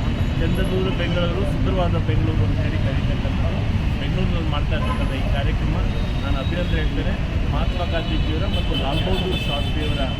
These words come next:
ಇವತ್ತು ಹುಟ್ಟಿದಬ್ಬ, ಇಬ್ಬರು ಮಹಾಪುರುಷರು. ಲಾಲ್ ಬಹದ್ದೂರ್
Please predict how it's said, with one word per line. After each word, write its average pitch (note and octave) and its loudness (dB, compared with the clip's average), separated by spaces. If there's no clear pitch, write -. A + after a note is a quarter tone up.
ಇವತ್ತು - 0
ಹುಟ್ಟಿದಬ್ಬ, E3 0
ಇಬ್ಬರು G3+ 0
ಮಹಾಪುರುಷರು. D3 0
ಲಾಲ್ D#3+ 2
ಬಹದ್ದೂರ್ F3 2